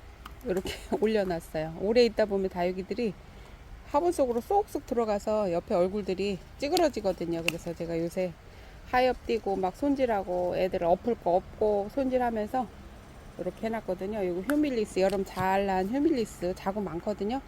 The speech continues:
얼굴 많은 아이부터 골려, 골라서 드릴게요. 요거 삼천 원씩 드리겠습니다. 벤바디스입니다. 벤바디스. 요것도 저, 저희 집에서 여름 잘 난 애들, 애들이에요.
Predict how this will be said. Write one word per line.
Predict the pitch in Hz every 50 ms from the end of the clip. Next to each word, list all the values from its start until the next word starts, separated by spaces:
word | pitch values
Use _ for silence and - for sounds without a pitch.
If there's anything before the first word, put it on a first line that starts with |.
| -
얼굴 | - 180 196 190 208
많은 | 202 180 165 175 196 208 202
아이부터 | 190 180 175 - - - 180
골려, | - 190 180 185 180 175 - - - -
골라서 | 185 190 190 185 185 - 185 180
드릴게요. | - 185 190 180 - - 208 208 202 190 190 208 233 269 302 370 - - - - - - - - - -
요거 | 180 175 175 190
삼천 | - 285 294 339 359 370 - 349 339
원씩 | 311 277 - - -
드리겠습니다. | - 190 190 175 180 180 - - 185 175 175 170 170 165 170 175 190 220 247 277 320 370 370 - - - - - - - - - - - - - - - - - - - - - - - - - - - - - - - -
벤바디스입니다. | 208 226 262 285 302 302 349 339 330 320 294 294 - - 269 254 247 240 233 202 208 190 185 185 185 190 202 214 226 247 247
벤바디스. | 247 233 208 214 226 233 240 247 285 302 302 285 254 220 190 - - - - 175 175 175 180 202 220 247 277 302 320 359 370 370 320
요것도 | 180 180 180 185 - - - 175 175 170 165 165 156 - -
저, | - - - 180 196 - -
저희 | - - 220 220 214
집에서 | 190 196 196 190 - 202
여름 | 165 170 185 196 190
잘 | - - - 214 208
난 | 190 185 185 185
애들, | 175 170 170 - - - 175
애들이에요. | 185 - - 185 - 170 160 156 156